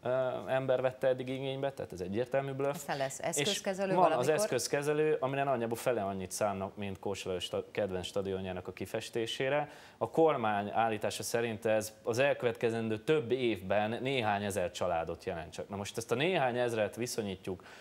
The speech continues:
Speaker 1: a százezer kilakoltatás előtt álló családhoz, akkor azt látjuk, hogy a kormánynak nincs, nincs elképzelés, hogy hogyan tudna, ö, segíteni. Egyetlen jelentős tétel van, ami akár több száz milliárdot is jelenthet, ez pedig ez a végtörlesztés, ami megint ugyanazoknak megy, akiknek bent az egykulcsos adó is.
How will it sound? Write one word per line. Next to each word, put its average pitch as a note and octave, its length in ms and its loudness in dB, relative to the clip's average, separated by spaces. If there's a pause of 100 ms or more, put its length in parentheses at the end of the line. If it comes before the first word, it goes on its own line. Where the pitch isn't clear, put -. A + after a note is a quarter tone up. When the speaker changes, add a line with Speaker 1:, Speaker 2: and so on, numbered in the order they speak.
(120)
Speaker 1:
a G#2+ 80 0
százezer C3 640 2
kilakoltatás G#2+ 760 0
előtt G2+ 260 -2
álló G2 200 0
családhoz, A#2 420 -2
akkor G#2+ 200 -4
azt A2 220 0
látjuk, G2+ 280 -4
hogy F#2 100 -6
a F2 80 -6
kormánynak G#2 600 -2
nincs, G#2+ 520 -6 (340)
nincs G#2+ 360 -4 (100)
elképzelés, F2 560 -2
hogy F2+ 140 -6
hogyan F2 280 -6
tudna, F2+ 360 -6 (240)
ö, F2 180 -2
segíteni. C3 640 -2 (240)
Egyetlen B2+ 640 2
jelentős A#2 680 0
tétel G2+ 320 0
van, A2 120 0
ami A2+ 120 0
akár A2 260 0
több - 180 2
száz B2 340 4
milliárdot F#2+ 380 -2
is - 140 -6
jelenthet, A2 380 -2
ez - 160 -4
pedig G2+ 220 -2
ez G2 100 0
a G2+ 40 2
végtörlesztés, A2 720 -2
ami A2+ 140 -4
megint A#2 440 -2
ugyanazoknak G2 640 -2
megy, G#2 160 -2
akiknek F#2+ 340 -8
bent E2 260 -8
az D#2+ 100 -6
egykulcsos - 460 -8
adó - 280 -12
is. - 180 -18